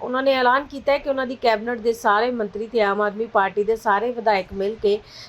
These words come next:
ਸੂਬੇ ਵਿੱਚ ਹੜ੍ਹ ਰਾਹਤ ਕਾਰਜਾਂ ਲਈ ਇੱਕ ਮਹੀਨੇ ਦੀ ਤਨਖਾਹ ਦਾਨ ਕਰਨਗੇ। ਮੁੱਖ ਮੰਤਰੀ ਨੇ ਕਿਹਾ ਕਿ ਕੁਦਰਤ ਦੀ ਮਾਰ ਅੱਗੇ ਕਿਸੇ ਦਾ ਕੋਈ ਜ਼ੋਰ ਨਹੀਂ,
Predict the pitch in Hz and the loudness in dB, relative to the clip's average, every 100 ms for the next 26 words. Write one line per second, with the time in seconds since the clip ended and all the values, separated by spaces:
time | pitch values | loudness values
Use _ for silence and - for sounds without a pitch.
0 | - 277 254 302 302 311 269 262 - - | -6 0 2 2 2 -2 0 0 -2 -8
1 | - - - - 226 247 254 294 269 247 | -20 -20 -16 -4 2 2 2 0 0 0
2 | 220 262 254 269 226 226 220 214 214 226 | 0 -2 -2 -4 -6 -6 -6 -6 -4 -6
3 | 226 226 208 196 220 226 196 196 196 208 | -6 -8 -8 -6 -6 -2 -2 -2 -2 -4
4 | 220 220 - - - 202 208 214 240 233 | -2 -4 -6 -10 -12 -6 -6 -6 -8 -4
5 | 233 247 247 247 208 214 196 214 208 196 | -2 -2 -4 -6 -2 -2 -2 -2 0 2
6 | 220 226 202 214 208 233 220 220 220 247 | 2 2 0 -2 -4 -4 -4 -2 0 0
7 | 220 214 226 214 | 2 0 2 0